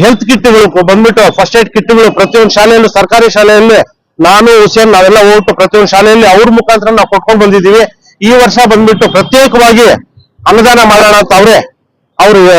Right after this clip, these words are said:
ಸಾಧಾರಣವಾಗಿ ಮಾಡ್ಕೊಳ್ಳೋಣ ಅಂದ್ರೆ ನಾವು ಬಿಡ್ಲಿಲ್ಲ. ಪ್ರತಿಯೊಬ್ರು ನಮ್ಮ ಕರ್ನಾಟಕ ರಕ್ಷಣಾ ವೇದಿಕೆ ಸದಸ್ಯರುಗಳು, ಅಧ್ಯಕ್ಷರುಗಳು ಎಲ್ಲರೂ ಸೇರಿ, "ಅಣ್ಣ, ಈ ರೀತಿ ಮಾಡೋದು ಬೇಡ, ನೀವು ತಿಳಿಬೇಕು, ಬಾಲಾಜಿ ಅಣ್ಣ ಅಂದ್ರೆ ಯಾರು ತಿಳಿಬೇಕು,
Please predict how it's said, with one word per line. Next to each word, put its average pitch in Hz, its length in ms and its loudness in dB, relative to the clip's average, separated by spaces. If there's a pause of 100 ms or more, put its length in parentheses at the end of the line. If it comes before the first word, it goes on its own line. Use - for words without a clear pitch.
(120)
ಸಾಧಾರಣವಾಗಿ 226 520 0
ಮಾಡ್ಕೊಳ್ಳೋಣ 214 460 0
ಅಂದ್ರೆ 214 340 0
ನಾವು 165 200 0
ಬಿಡ್ಲಿಲ್ಲ. 220 340 2
ಪ್ರತಿಯೊಬ್ರು 208 640 0
ನಮ್ಮ 208 200 0
ಕರ್ನಾಟಕ 196 380 -2
ರಕ್ಷಣಾ 202 340 -2
ವೇದಿಕೆ 202 340 0
ಸದಸ್ಯರುಗಳು, 208 680 0
ಅಧ್ಯಕ್ಷರುಗಳು 196 480 -2
ಎಲ್ಲರೂ 202 180 0
ಸೇರಿ, 214 240 0 (400)
"ಅಣ್ಣ, 190 180 0
ಈ 202 40 2
ರೀತಿ 214 220 0
ಮಾಡೋದು 196 300 0
ಬೇಡ, 202 160 0 (520)
ನೀವು 226 260 2 (880)
ತಿಳಿಬೇಕು, 226 400 0
ಬಾಲಾಜಿ 208 320 0
ಅಣ್ಣ 202 120 0
ಅಂದ್ರೆ 202 180 0
ಯಾರು 202 320 2
ತಿಳಿಬೇಕು, 202 500 0